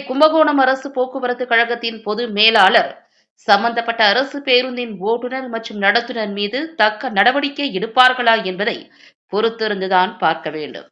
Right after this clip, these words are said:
மேலும் இப்பிரச்சினைக்கு கும்பகோணம் அரசு போக்குவரத்து கழகம் செவி சாய்க்கவில்லை என்றால் மனித உரிமை கழகத்தினர் பிரச்சனையை கையில் எடுத்து வெற்றி பெறும் வரை போராடுவார்கள் என்பது நிதர்சனமான உண்மையாகும்.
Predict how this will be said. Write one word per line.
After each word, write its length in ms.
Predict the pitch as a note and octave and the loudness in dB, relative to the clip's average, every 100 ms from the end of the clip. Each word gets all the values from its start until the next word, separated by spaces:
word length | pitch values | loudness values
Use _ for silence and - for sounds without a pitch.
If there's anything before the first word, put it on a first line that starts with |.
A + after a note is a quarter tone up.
| _ _ _ _ _ _ _ | _ _ _ _ _ _ _
மேலும் 360 | A#3 D4 D#4+ F4 C#4+ | 2 4 4 0 -4
இப்பிரச்சினைக்கு 720 | C#4+ C4+ C4 D#4+ D4+ D4 D4 C#4+ | 0 0 2 2 0 -2 -6 -6
கும்பகோணம் 580 | B3+ B3+ C4+ C4+ B3+ A#3+ - | -2 0 2 2 0 -4 2
அரசு 420 | G#3+ C4+ C#4 C#4+ | 4 4 0 -6
போக்குவரத்து 640 | C4+ B3 C4 B3 A#3+ A#3+ A#3+ | 0 0 0 -2 -2 -4 -2
கழகம் 420 | A3+ A3+ A3+ G3+ | 0 0 -2 -8
செவி 220 | G#3+ A3+ B3 G#3+ | -8 -8 -4 2
சாய்க்கவில்லை 560 | G#3+ A#3 A#3+ G#3+ G3+ | 2 2 -6 -4 -4
என்றால் 380 | E3+ E3 A#3 - - - - - _ | -4 2 2 0 -10 -20 -20 -20 _
மனித 420 | G3+ B3 C#4 D#4 D4+ | 4 4 4 0 -2
உரிமை 320 | D4 C#4+ C#4+ | -2 -2 0
கழகத்தினர் 680 | C4+ B3+ C4 C4 B3+ B3+ B3+ | 2 2 2 -6 -4 -4 -2
பிரச்சனையை 540 | G#3+ A3 C4 C4 B3 A#3 | -4 -2 -2 0 -2 -2
கையில் 360 | A3+ A3+ A3+ | -4 -4 -4
எடுத்து 340 | G#3+ G#3+ G#3+ C#4+ A#3 | -4 -6 -6 -8 -8
வெற்றி 340 | D#3 G3+ G#3 C#4 | -2 -2 -2 -6
பெறும் 260 | B3 A#3+ B3 | -4 -4 -4
வரை 140 | C#4+ D4 | -6 -4
போராடுவார்கள் 720 | G#3 A#3 A#3+ A#3 A3 G#3+ G#3 F#3+ | 0 4 4 4 4 2 0 -6
என்பது 300 | F#3+ F#3 G#3 D#4+ - E3 | -6 -6 -6 -10 -10 -4
நிதர்சனமான 680 | F3 F#3 F#3+ F#3+ F#3+ G3+ A#3+ F#3 | -2 -2 -4 -2 4 4 2 -4
உண்மையாகும். 640 | F#3 F#3+ D#3+ F3 F3 D#3 | -8 -6 -2 -2 0 -4